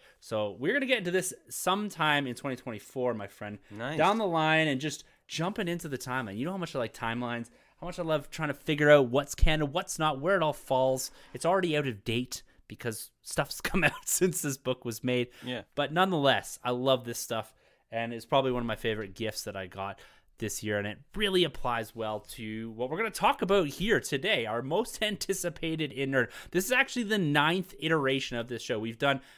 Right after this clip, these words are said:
Speaker 1: nine different most anticipated in Nerd shows. So, Ian, if you stick around to twenty-five, you'll be on the tenth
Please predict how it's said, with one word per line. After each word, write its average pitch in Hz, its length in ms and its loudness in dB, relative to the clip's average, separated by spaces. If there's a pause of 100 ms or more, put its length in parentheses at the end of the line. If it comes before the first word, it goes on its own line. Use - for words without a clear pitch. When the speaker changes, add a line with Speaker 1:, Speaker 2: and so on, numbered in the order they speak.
(120)
Speaker 1:
nine 143 640 0
different 139 420 -2
most 127 420 0
anticipated 123 680 -4
in 113 260 -4
Nerd 104 260 -8
shows. 110 260 -4
So, 117 160 -2 (260)
Ian, 233 180 4
if 156 120 2
you 156 80 -2
stick 294 240 -2
around 220 280 6
to 170 100 0
twenty-five, 160 580 2
you'll 175 100 0
be 196 140 2
on 180 140 2
the 139 100 4
tenth - 580 2